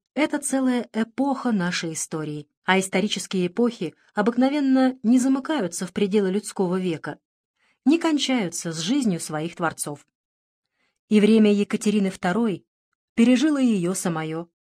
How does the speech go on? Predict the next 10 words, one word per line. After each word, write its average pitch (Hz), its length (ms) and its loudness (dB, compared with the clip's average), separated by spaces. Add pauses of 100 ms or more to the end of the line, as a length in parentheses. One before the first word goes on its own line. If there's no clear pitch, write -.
(140)
По 240 120 6
крайней 285 320 2
мере, 285 220 0
после 254 480 0
четырехлетнего 220 720 -2
перерыва 185 600 0 (320)
было 220 260 4
официально 214 600 -2
воскрешено 190 560 -2
манифестом 165 680 -4